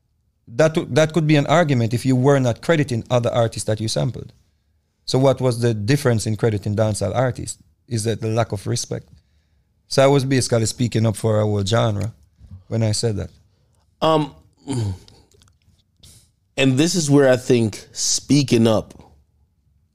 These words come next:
Speaker 2: sometimes people don't like, it, it rubs them the wrong way.
Speaker 1: Right.
Speaker 2: Because ever since then, not that I've ever seen, like, Afrobeat artists not credited,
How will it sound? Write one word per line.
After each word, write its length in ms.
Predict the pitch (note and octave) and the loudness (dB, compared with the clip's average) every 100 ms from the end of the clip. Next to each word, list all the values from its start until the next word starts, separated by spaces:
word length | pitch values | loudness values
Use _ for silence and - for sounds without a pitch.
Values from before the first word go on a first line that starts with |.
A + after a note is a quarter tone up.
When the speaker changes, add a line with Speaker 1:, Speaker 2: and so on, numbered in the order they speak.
| _ _ _ _ _ _ _ _ _ | _ _ _ _ _ _ _ _ _
Speaker 2:
sometimes 640 | - D3+ D3 D3 B2+ A#2+ | -2 2 2 2 2 0
people 440 | - D3 C#3 B2+ A#2 | 0 0 2 2 2
don't 320 | A2 B2 B2 | 2 4 4
like, 360 | A#2+ A#2+ G#2+ | 4 4 0
it, 380 | - A#2 A2+ A2+ | -2 -2 0 2
it 40 | A#2+ | 4
rubs 300 | B2 B2 A2+ | 4 4 2
them 120 | A2+ | 4
the 60 | |
wrong 300 | G#2+ A2 G#2 | 4 4 4
way. 280 | G#2 G#2+ E2+ - | 4 2 0 0
Speaker 1:
Right. 180 | B2 G2+ - A2+ | -2 -2 -10 -2
Speaker 2:
Because 260 | B2 B2+ G#2 | 2 2 2
ever 220 | C3+ E3+ | 2 0
since 280 | - C3+ G#2+ | 0 0 2
then, 360 | B2+ A2+ G#2+ - _ _ _ _ _ - | 2 2 0 -6 _ _ _ _ _ -4
not 260 | A2+ D3+ B2+ | 0 2 2
that 120 | B2 | 2
I've 120 | A#2 | 4
ever 160 | B2 A2+ | 4 2
seen, 480 | - A#2+ A2 G2 - | 2 4 4 2 0
like, 220 | G2+ F#2 | -2 -2
Afrobeat 520 | G#2 A#2+ - F#2+ G2 | 0 0 0 -2 -2
artists 300 | F2 F2+ F2 | 0 -2 -2
not 140 | F#2 E2 | -2 -2
credited, 440 | G2 E2 D#2+ G2+ | -2 0 -2 -4